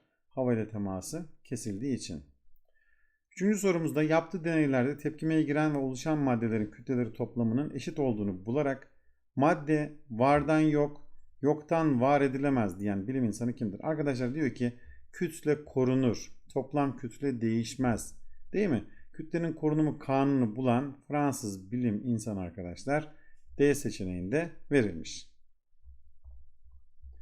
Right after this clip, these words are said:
Devam edelim dördüncü sorumuzla. Yukarıda verilen bilim insanları ve yaptıkları çalışmalar aşağıdakilerden hangisinde doğru eşleştirilmiştir?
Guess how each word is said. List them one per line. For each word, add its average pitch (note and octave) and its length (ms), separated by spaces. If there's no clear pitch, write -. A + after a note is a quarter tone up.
Devam C3 380
edelim A2 560
dördüncü A2+ 420
sorumuzla. F#2+ 800
Yukarıda F3 440
verilen C3 360
bilim D3+ 160
insanları D#3 480
ve D3 60
yaptıkları C#3+ 500
çalışmalar A#2+ 520
aşağıdakilerden C3+ 640
hangisinde C3+ 680
doğru B2 280
eşleştirilmiştir? F#2 920